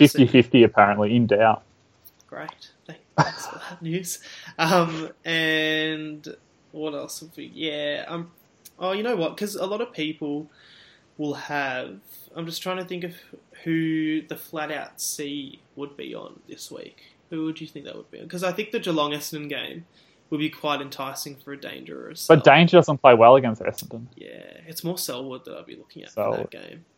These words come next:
Speaker 1: Uh,
Speaker 2: What about Sloan against Melbourne, if you have Sloan? Or
Speaker 1: Sloan
Speaker 2: Rockcliffe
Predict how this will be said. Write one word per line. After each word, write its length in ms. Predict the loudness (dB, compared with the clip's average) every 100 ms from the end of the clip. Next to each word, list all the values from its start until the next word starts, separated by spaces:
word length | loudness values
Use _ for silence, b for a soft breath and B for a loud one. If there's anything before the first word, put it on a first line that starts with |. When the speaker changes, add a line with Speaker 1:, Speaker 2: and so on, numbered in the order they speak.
| -14
Speaker 1:
Uh, 600 | -12 -10 -8 -10 -6 4
Speaker 2:
What 100 | 8
about 240 | 10 8
Sloan 480 | 2 6 10 10 6
against 340 | 2 2 0
Melbourne, 500 | 0 4 4 4 0 -6
if 160 | -8 0
you 60 | 2
have 140 | 2
Sloan? 560 | 4 6 6 2 -2 -6 _ 6
Or 140 | 8
Speaker 1:
Sloan 220 | 10 8
Speaker 2:
Rockcliffe 60 | 8